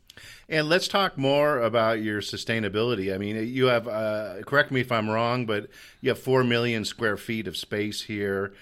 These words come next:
And I think the facility wa-, was originally built in nineteen seventy-six and, of course, went through, uh, some major expansions and new buildings opening. But, uh, that i-, it's such, uh, difficult, uh, with that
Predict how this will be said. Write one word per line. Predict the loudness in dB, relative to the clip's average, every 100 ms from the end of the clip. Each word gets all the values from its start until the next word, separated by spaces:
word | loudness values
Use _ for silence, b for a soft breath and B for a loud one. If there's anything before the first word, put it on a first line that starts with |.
| B B -4
And | 0
I | 0
think | 0 -4 -8
the | -8 -2 -2 -2
facility | -2 0 0 0 -2 -2
wa-, | -2 -4 -6 -16 -10
was | -6 -4
originally | 0 0 0 -2 -2
built | 0 0 -2
in | -4 -4
nineteen | -4 -4 -8
seventy-six | -2 -2 -2 -6 -6 -6 -6
and, | -10
of | -10
course, | -6 -4 -4 -8 B B B -2
went | 0 0
through, | -2 0 2 0
uh, | -2 -8
some | -4 -2 0
major | 0 0 0
expansions | -2 -4 -4 -4 -4 -6 -6 -4
and | -4
new | -4
buildings | -4 -4 -4 -6 -6
opening. | -6 -6 -8 -8 -10 B B B B -2
But, | 0 0
uh, | -4 2
that | 4 6
i-, | 4
it's | 2 0 0
such, | -2 2 0 0 -8 -6
uh, | -2 0 2 0
difficult, | 0 0 2 -2 0 0 0 -4
uh, | -2 0
with | 0 0
that | 0 0 -2